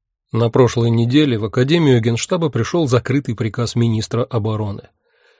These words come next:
Четверо преподавателей академии получили назначение военными советниками, в том числе и Ван Фрассен. Особым распоряжением командования их отправляли в систему Нальцер, на планету Кутха.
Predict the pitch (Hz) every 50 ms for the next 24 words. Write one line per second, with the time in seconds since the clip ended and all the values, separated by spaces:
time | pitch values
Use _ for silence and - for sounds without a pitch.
0 | _ - - 139 127 117 120 117 117 113 95 117 120 - 123 113 120 117 120 117
1 | 107 - 113 107 110 - - 117 104 - 110 107 113 151 160 147 127 113 107 -
2 | 123 120 120 120 - - 165 160 147 135 127 120 127 123 113 - 143 147 143 135
3 | 131 120 117 120 120 123 123 120 120 120 117 120 113 - 127 120 120 117 101 -
4 | 95 95 - 90 87 - _ _ _ _ _ _ _ _ _ _ - - - 98
5 | - - 139 - - 135 135 139 135 - _ _ _ _ - 151 151 143 131 131
6 | 123 113 - - 113 104 98 85 - - - - - _ _ _ _ _ _ _
7 | - 135 123 117 - 127 127 123 120 117 110 113 117 110 - - 120 113 120 107
8 | 110 113 110 104 104 98 104 104 - 110 107 113 123 147 151 143 139 135 135 127
9 | 123 123 120 117 107 - - 170 190 175 - 175 151 - - 151 143 139 131 135
10 | 143 156 160 156 139 123 - 131 117 - - 147 151 147 143 135 131 123 123 127
11 | 127 127 123 120 117 - - 143 127 110 101 - - _ _ _ _ - 131 123
12 | 123 - 123 120 117 117 117 110 - 107 - - 123 110 - - - 110 113